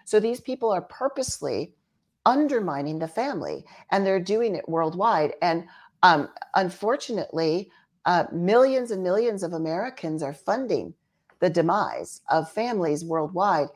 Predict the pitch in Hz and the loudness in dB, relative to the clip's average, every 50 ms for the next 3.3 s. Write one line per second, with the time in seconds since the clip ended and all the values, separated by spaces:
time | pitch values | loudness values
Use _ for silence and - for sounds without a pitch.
0 | _ _ _ - 175 180 180 165 170 160 170 196 226 240 214 180 - - - - | _ _ _ -4 -2 0 2 2 0 2 0 0 0 0 0 -2 -4 -6 -4 -4
1 | 175 165 165 160 156 156 156 160 - - 170 165 - - 170 156 165 165 190 233 | -2 0 0 0 -2 -2 -4 -6 -6 -4 -4 -4 -4 -4 -4 -4 -2 -2 -2 0
2 | 233 190 147 127 127 131 143 127 120 127 - - _ _ _ - _ - - - | 0 0 -2 -4 -4 -6 -8 -10 -10 -12 -18 -20 _ _ _ -20 _ -14 -4 4
3 | - 208 185 180 175 165 | 6 8 8 8 8 6